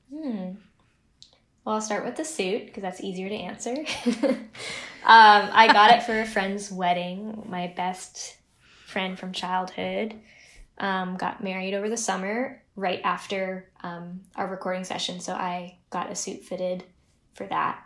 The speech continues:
and I was a bridesmaid, so I had to wear pu-,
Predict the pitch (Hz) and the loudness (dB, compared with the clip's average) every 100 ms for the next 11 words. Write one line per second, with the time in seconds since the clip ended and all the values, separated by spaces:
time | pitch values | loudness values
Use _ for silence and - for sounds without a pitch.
0 | - - - - - - - - 214 - | -14 -10 -8 -6 -6 -6 -6 -8 -10 -14
1 | _ _ - _ _ _ - 220 269 - | _ _ -20 _ _ _ -6 0 0 0
2 | 190 170 170 175 - - _ - - - | -4 -4 -2 -4 -8 -20 _ -20 -14 -6
3 | 180 185 185 - 180 180 175 180 180 175 | -2 0 0 -2 -4 -8 -10 -10 -8 -8
4 | 175 - | -10 -12